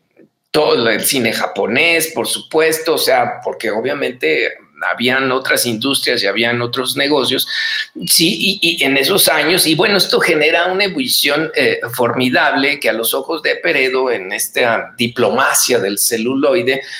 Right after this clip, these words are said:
pues obviamente cuando le terminamos de ser útiles a los gringos, pues, Hollywood, que siempre estuvo atrás de esto y, y consecuentando y, y,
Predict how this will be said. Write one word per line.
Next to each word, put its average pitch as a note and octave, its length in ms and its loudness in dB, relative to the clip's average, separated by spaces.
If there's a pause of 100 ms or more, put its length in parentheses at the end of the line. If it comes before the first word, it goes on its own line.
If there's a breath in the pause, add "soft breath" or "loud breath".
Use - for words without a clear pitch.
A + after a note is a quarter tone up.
(140 loud breath)
pues D3+ 220 2
obviamente G#3 640 2
cuando D3+ 300 2
le C3 160 0
terminamos C#3+ 760 0
de D3+ 120 0
ser E3+ 240 0
útiles F3 840 0
a A#2 120 2
los A#2+ 240 -2
gringos, E3 560 0 (280 loud breath)
pues, C3+ 320 0 (220)
Hollywood, G3 800 2
que A#2+ 120 0
siempre D3+ 360 -2
estuvo D#3 340 0
atrás D3+ 360 0
de E3 140 2
esto D3+ 420 0
y, G#2+ 300 -6
y A2 140 -8
consecuentando C3 1120 0
y, - 260 -6
y, A2 160 -4